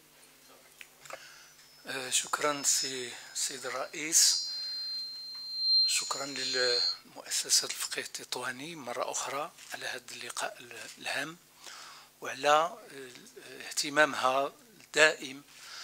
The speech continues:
بالساحة السياسية والثقافية الوطنية، وبمحاولة يعني جمع، آه، الأطر والفاعلين من أجل توليد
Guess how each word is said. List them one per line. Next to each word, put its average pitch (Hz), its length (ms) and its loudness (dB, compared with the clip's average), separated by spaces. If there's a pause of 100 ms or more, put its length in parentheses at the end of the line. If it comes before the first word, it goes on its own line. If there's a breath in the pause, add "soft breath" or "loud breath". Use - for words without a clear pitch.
(460 loud breath)
بالساحة 131 1600 4
السياسية 135 680 8
والثقافية 131 640 -4
الوطنية، 123 800 -8 (800 loud breath)
وبمحاولة 139 1000 2 (760 loud breath)
يعني 131 280 -10
جمع، 147 400 -4 (680 loud breath)
آه، 131 500 -8 (540 loud breath)
الأطر 160 580 -4
والفاعلين 139 840 -2 (280)
من - 200 -14
أجل 156 420 2 (300)
توليد 143 500 0